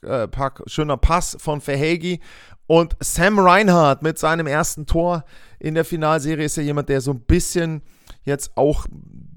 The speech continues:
ja, noch nicht so gut war in den ersten Spielen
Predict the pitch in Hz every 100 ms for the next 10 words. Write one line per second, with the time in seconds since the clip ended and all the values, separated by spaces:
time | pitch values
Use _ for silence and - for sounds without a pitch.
0 | - 135 107 113 131 135 120 143 185 -
1 | - - 156 175 156 190 - 151 151 147
2 | 147 147 107 135 - 151 - 147 156 165
3 | 160